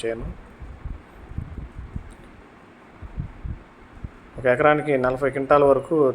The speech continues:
తీయగలిగిన సామర్థ్యం కలిగిన రకం. చాలా బాగుందండి వెరైటీ అయితే. చూడండి, కాపు బాగా పేర్చినట్టే ఉంటుంది.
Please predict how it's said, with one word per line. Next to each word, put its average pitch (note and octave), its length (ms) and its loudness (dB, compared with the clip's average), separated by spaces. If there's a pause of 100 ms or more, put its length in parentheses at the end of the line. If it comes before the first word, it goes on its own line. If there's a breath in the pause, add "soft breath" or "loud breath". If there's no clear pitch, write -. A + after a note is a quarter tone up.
తీయగలిగిన B2+ 640 4 (280)
సామర్థ్యం B2+ 480 2
కలిగిన A#2 320 -4
రకం. C#3 240 -6 (1900)
చాలా C3 280 4
బాగుందండి A#2+ 460 2
వెరైటీ A#2 340 -2
అయితే. - 180 -6 (2750)
చూడండి, B2+ 360 0
కాపు B2+ 260 -2 (1400)
బాగా A#2+ 200 -4
పేర్చినట్టే C3 540 2
ఉంటుంది. A#2 400 -4